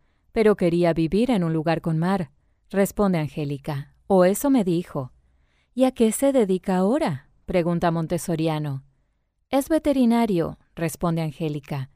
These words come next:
"Estos perros son todos suyos. Por eso son tan obedientes".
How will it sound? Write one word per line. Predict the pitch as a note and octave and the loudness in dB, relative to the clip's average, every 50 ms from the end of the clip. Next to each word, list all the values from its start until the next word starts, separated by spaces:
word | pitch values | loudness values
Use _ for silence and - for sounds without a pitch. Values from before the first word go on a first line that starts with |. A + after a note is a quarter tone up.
| _ - | _ -2
"Estos | A#3+ C4 B3+ - - E4 D4+ - | 0 0 0 0 -2 -4 -4 -2
perros | - C#4 B3 G3 E3+ D#3+ D3+ | -2 -2 0 0 0 -4 -4
son | - - E3 D#3 D3+ | -4 -4 -4 -4 -4
todos | - G#3 A3 A#3 A#3 B3+ A#3+ | -2 -2 0 0 0 -2 -4
suyos. | - - B3 A3+ G3+ F3+ D#3+ D#3+ D3 C3+ C3 - - - - - _ _ _ _ _ | -4 -4 -4 -2 -2 -2 -2 -4 -4 -4 -6 -10 -14 -18 -18 -20 _ _ _ _ _
Por | - A3+ A#3 | 0 4 4
eso | B3+ C#4+ C4+ - - G3 | 6 4 4 2 -2 -4
son | E3+ - F3 D#3+ D#3 | -2 -2 -4 -2 -2
tan | E3+ E3 D#3+ | 0 -2 -2
obedientes". | D#3+ D#3 E3 D#3 E3 E3+ E3+ E3 D#3+ D#3 - D3+ C#3 C3+ - - - | 0 -2 -2 -2 0 0 0 0 -2 -2 -4 -6 -6 -8 -10 -14 -18